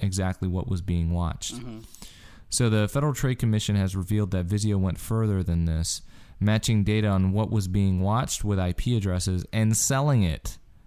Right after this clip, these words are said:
Speaker 1: along
Speaker 2: Whoa.
Speaker 1: with third-party demographic data, to businesses and organizations with a need for audience measurement.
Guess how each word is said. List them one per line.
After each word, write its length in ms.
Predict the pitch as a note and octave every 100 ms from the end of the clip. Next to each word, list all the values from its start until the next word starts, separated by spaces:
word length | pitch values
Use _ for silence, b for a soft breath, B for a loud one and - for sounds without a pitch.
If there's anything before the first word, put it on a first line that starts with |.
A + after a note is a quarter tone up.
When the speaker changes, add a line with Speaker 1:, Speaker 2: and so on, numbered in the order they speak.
| b -
Speaker 1:
along 280 | G#2+ G#2+ A2
Speaker 2:
Whoa. 60 | G#2
Speaker 1:
with 100 | -
third-party 540 | A#2 A2+ - A2+ G#2
demographic 680 | G#2 G2+ G2 G2 G2+ G#2 F2+
data, 400 | F2 E2+ E2+ F2 - B B B B -
to 100 | G2+
businesses 520 | A2+ A2+ A2+ A2+ G2
and 80 | F#2
organizations 840 | G#2 G2 F#2 F#2 G2+ - F2 F2
with 180 | F#2 F#2
a 60 |
need 260 | F2+ G2 G2
for 400 | - F#2 F2 - -
audience 420 | F#2+ F#2 E2+ -
measurement. 600 | F2+ F2 D#2+ D#2+ -